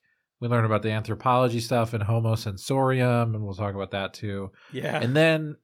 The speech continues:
Speaker 1: we get, um, Leto to the premiere of his movie, uh, which right before, by the way, there's this really cute scene where Danny and Leto are convincing Hernando to go, and Leto has, like, a mouthful of toothpaste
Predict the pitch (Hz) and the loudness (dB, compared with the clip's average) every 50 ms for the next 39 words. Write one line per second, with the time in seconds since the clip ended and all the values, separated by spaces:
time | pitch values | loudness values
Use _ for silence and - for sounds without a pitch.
0 | _ - 127 123 135 131 123 117 117 131 127 123 123 123 - - _ _ - 131 | _ -6 -2 0 2 2 2 2 2 4 4 4 4 2 0 -8 _ _ -6 -4
1 | 123 120 117 117 117 113 110 110 110 117 117 117 _ _ _ _ _ _ - - | -2 0 0 0 0 0 -2 -2 -4 -6 -8 -10 _ _ _ _ _ _ -6 -2
2 | 135 135 156 165 156 147 139 131 127 123 120 - - 147 135 123 113 117 110 113 | 0 2 4 4 6 6 6 6 4 2 0 -2 -2 0 0 0 0 0 -2 -2
3 | - 120 113 120 123 120 117 110 95 107 104 92 98 107 120 127 113 104 104 98 | -2 -2 0 0 2 2 2 2 2 0 -2 -2 -2 0 2 2 2 2 0 0
4 | 92 95 95 92 - _ _ _ _ _ _ _ _ - 107 107 104 101 104 110 | -2 -4 -6 -8 -12 _ _ _ _ _ _ _ _ -4 0 0 2 2 2 0
5 | 104 107 - - - _ _ _ - 131 143 156 147 123 127 - - 143 139 131 | 0 -2 -4 -8 -8 _ _ _ 0 4 4 4 4 2 -4 -4 0 2 4 4
6 | 123 117 117 110 110 110 110 107 107 107 107 101 104 113 107 - - _ - 165 | 6 6 4 2 2 2 2 2 2 0 0 0 -2 -2 -4 -6 -8 _ -2 0
7 | 151 151 143 135 - - - 123 117 - - 131 123 117 107 107 104 104 110 107 | 2 4 4 2 2 0 -2 -2 -2 -2 -2 -2 0 0 0 0 0 0 0 0
8 | 110 107 110 107 104 101 107 104 107 107 107 107 101 - - 117 107 98 110 101 | 2 2 0 0 0 0 0 0 2 2 2 0 -2 -2 -2 -4 -2 0 -2 -2
9 | - - 120 107 98 104 101 98 101 104 104 107 107 104 101 95 98 98 95 98 | -2 -2 -2 -2 -2 -2 -2 -2 -2 -2 0 0 0 -2 -2 -2 -2 -2 -2 0
10 | 101 110 123 135 - - - - - _ _ _ - 120 107 110 110 113 117 113 | 0 -2 -2 -4 -8 -12 -20 -20 -20 _ _ _ -2 0 2 2 4 4 4 4
11 | 117 113 113 110 113 104 - 101 98 98 98 104 110 - - 131 120 110 110 - | 4 4 2 2 0 -2 -2 -4 -4 -2 -2 -2 -2 -4 -4 -4 -2 -4 -4 -2
12 | - 117 107 110 - - 120 120 117 135 - - - - | 0 0 0 0 0 0 2 2 2 0 -2 -8 -12 -14